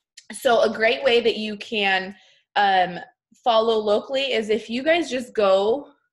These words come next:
and there's Eliza, <laughs> Jamie, Jamie's daughter. Um, if you guys go to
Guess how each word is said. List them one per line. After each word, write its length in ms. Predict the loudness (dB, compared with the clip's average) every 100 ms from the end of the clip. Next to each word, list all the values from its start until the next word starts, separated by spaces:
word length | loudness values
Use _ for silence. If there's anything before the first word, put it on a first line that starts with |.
| _ _
and 160 | -8 -4
there's 240 | -4 -4
Eliza, 560 | -4 -2 -2 -4 -8 -12 _ _ _
<laughs> 380 | _ _ _ _ -8
Jamie, 320 | -8 -10 -16 _ -16 -14 -14 -6
Jamie's 400 | -6 -4 -6 -6
daughter. 340 | -6 -8 -8 -12 -16 -18 -18 -8 -2
Um, 300 | 0 -2 -2
if 120 | -4
you 120 | -2 0
guys 200 | 0 2
go 420 | 2 4 2 0 -2
to 460 | 0 2 0 -2